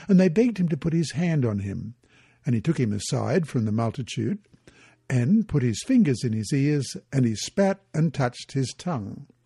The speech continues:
Then, looking up to heaven, he sighed and said to him, "Ephraphata," that is, "be open." Immediately his eyes were opened, and the impediment of his tongue was loosed, and he spoke plainly. Then he commanded them that they should tell no one.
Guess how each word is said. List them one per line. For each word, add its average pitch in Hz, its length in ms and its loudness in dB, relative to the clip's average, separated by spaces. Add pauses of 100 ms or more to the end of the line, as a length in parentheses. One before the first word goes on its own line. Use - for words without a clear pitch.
(340)
Then, 135 460 4
looking 135 260 0
up 131 140 0
to 117 120 -2
heaven, 135 360 2
he 127 160 2
sighed 147 440 2
and 127 140 0
said 156 320 -2
to 143 100 0
him, 151 300 2 (540)
"Ephraphata," 170 880 0 (320)
that 180 180 4
is, 131 340 0 (120)
"be 156 180 2
open." 127 460 -2 (580)
Immediately 131 640 2
his 113 200 2
eyes 107 400 -2
were 104 140 -2
opened, 185 460 2
and 101 120 -4
the 107 140 -4
impediment 120 560 0
of 98 120 -6
his 101 220 -8
tongue 139 380 0
was 113 240 -4
loosed, 175 380 2
and 113 160 -4
he 127 120 -2
spoke 113 520 -6
plainly. 127 680 -4 (600)
Then 147 140 2
he 139 100 0
commanded 139 560 0
them 120 260 2
that 110 320 -4
they 127 200 0
should 147 340 -6
tell 113 260 -4
no 160 260 -2
one. 123 400 -8